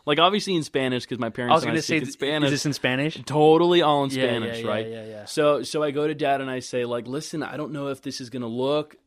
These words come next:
Speaker 1: like what you wanted it," because at the moment I was still experiencing, like, is my dad gonna f-, have, am I gonna have to feel shame the rest of my life for my father?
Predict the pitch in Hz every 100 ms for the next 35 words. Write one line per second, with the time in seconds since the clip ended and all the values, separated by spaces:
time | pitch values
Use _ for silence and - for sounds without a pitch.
0 | - 113 110 123 - 143 139 160 202 208
1 | 151 131 - - 123 120 120 123 131 131
2 | 165 160 123 - _ _ _ - 135 147
3 | 131 - 139 117 - - - 135 165 180
4 | 131 110 - 113 107 104 101 98 - _
5 | _ _ _ - 123 123 139 127 _ 107
6 | 104 113 117 107 104 _ _ _ 113 110
7 | - 151 151 170 190 156 147 135 - 120
8 | - 117 113 107 101 104 98 95 - 90
9 | - - - -